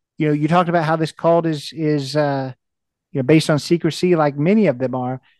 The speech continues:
Well, you kind of threw it out there into the open. So I don't know whether you know anything about how they feel about this. I'm sure they feel just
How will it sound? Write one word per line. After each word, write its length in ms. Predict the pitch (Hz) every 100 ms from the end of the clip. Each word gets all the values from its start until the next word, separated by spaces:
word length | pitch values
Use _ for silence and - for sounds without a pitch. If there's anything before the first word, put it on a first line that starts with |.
| _ -
Well, 360 | 165 180 196 208
you 220 | 160 160
kind 240 | - 240
of 180 | 208 -
threw 220 | - 202
it 60 | 185
out 260 | 180 190
there 240 | 175 170 170
into 260 | 165 156
the 140 | 156 156
open. 340 | 196 190 165
So 200 | 131 143
I 80 | 143
don't 140 | 165
know 100 | 160
whether 220 | 156 160 151
you 420 | 147 151 147 151 _ -
know 340 | 160 160 165
anything 320 | 165 156 160
about 300 | 151 151 151
how 160 | 147 147
they 160 | 147
feel 220 | 165 - 143
about 240 | 135 135
this. 180 | 143 139
I'm 80 | 139
sure 240 | - 165
they 140 | 156
feel 260 | 143 151 147
just 280 | 139 135